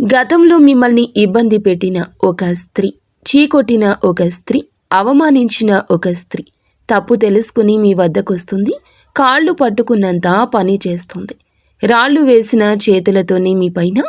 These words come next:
ప్రశంసల జల్లు కురిపిస్తుంది. అంతా లక్ష్మీదేవి అనుగ్రహం.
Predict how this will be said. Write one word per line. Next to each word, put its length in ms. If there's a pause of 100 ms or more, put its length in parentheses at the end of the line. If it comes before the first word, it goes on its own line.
(360)
ప్రశంసల 720
జల్లు 380
కురిపిస్తుంది. 800 (460)
అంతా 560
లక్ష్మీదేవి 920
అనుగ్రహం. 580